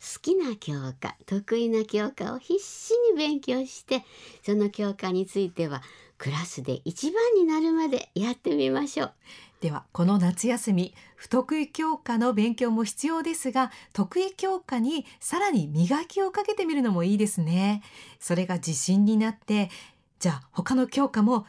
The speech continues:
Speaker 2: 勉強してみようかなと関心が湧いてくるかもしれないですよね。
Speaker 1: そうですね。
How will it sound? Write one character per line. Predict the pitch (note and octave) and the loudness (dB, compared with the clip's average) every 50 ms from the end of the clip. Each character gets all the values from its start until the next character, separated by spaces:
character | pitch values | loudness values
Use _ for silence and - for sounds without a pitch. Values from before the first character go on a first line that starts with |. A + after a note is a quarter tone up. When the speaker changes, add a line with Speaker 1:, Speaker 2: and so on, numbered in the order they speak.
| _ | _
Speaker 2:
勉 | - F3+ F#3+ G3+ | 0 2 2 4
強 | G#3 B3 B3+ | 4 2 0
し | B3+ | 0
て | - C#4+ | 0 0
み | C4+ C#4 D4+ | 2 2 2
よ | E4 E4+ | 0 0
う | |
か | - D4 C#4 | 0 0 0
な | D4 E4 E4 D#4+ | 2 0 0 0
と | - G#3+ G#3+ | -2 -4 -2
関 | - A3 B3 C4+ C4+ | 0 0 0 0 0
心 | - C#4+ C#4+ C#4+ | 0 -2 0 0
が | C#4 C4+ C4+ C4 | 2 0 2 2
湧 | B3+ C4 | 2 2
い | C4 B3 | 2 0
て | - C#4 C4+ | -2 -4 -4
く | - D#4 | -2 -4
る | D4+ | -2
か | - C4+ | -2 0
も | A#3+ B3 | -2 -2
し | B3+ - A3+ | -2 0 0
れ | A#3 | 0
な | A3 A#3 | 0 0
い | A#3 A3 | 0 0
で | A3 G#3 | -2 -2
す | - - | 0 -2
よ | F#3+ F3 | 0 2
ね。 | F3 B3 E4+ D4 - - | 2 2 2 0 -4 -8
Speaker 1:
そ | _ - - E4 E4 E4 | _ -4 0 0 2 2
う | C#4+ | 2
で | D#4 F4 F4+ | 0 0 -2
す | - - | 0 0
ね。 | D4 D4 E4+ | 2 4 4